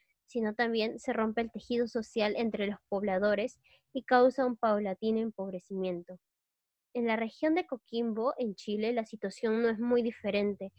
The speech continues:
Las sequías afectan doblemente a los pobladores. Por un lado, la falta de agua es un problema para el consumo propio y el de sus animales, y tampoco permite el ejercicio de actividades agrícolas,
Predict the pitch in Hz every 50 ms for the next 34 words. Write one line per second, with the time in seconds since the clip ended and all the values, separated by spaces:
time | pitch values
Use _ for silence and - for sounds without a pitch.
0 | - _ _ _ _ _ _ - 226 240 - - 240 226 - - 277 285 311 311
1 | - - 240 214 - - 254 233 - - 269 262 262 247 247 247 262 262 262 247
2 | 240 233 269 254 254 254 233 - - 233 208 202 196 190 190 190 190 185 190 202
3 | - - - - - - - - - 226 233 254 269 277 277 269 269 269 285 285
4 | 269 269 - - 240 226 226 226 240 240 226 220 214 220 226 233 220 262 233 214
5 | 226 214 214 214 214 220 226 226 - 247 233 220 208 - - 202 196 185 143 214
6 | 214 208 208 208 - - 226 226 214 208 - 240 269 - 254 226 208 208 208 202
7 | - - 202 - 226 214 220 220 226 226 214 202 190 233 269 - _ _ _ _
8 | _ _ _ _ _ _ _ _ _ - 339 320 - 311 311 285 294 285 277 -
9 | 320 320 330 302 277 269 269 254 240 220 - 269 277 - - 262 262 254 226 -
10 | 226 214 - 233 220 - 247 247 233 233 226 226 214 202 196 202 202 220 220 -
11 | 220 214 226 269 269 233 - 202 190 190 196